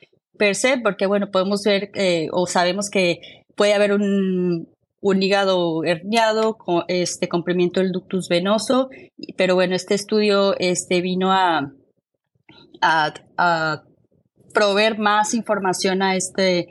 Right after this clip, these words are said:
a todo este contexto. Y bueno, solo para explicar un poquito lo que es el score que ellos utilizaron, se llama, este, es Total, Total Maturation Score,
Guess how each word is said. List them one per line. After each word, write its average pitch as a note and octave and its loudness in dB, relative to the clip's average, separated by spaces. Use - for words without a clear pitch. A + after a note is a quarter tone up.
a E3+ 2
todo F3+ 0
este F3 0
contexto. E3 -4
Y B3 0
bueno, G#3+ 0
solo C4 0
para B3+ 2
explicar A#3 -2
un B3+ -6
poquito D4+ -2
lo C#4+ 0
que A3 0
es A3 -2
el C4 0
score A3 -2
que A#3+ 0
ellos A#3+ -2
utilizaron, G#3 -2
se G3+ 0
llama, G3+ 0
este, F#3+ -2
es A#3 -2
Total, C4+ 0
Total C4 0
Maturation G#3 -2
Score, A#3+ -4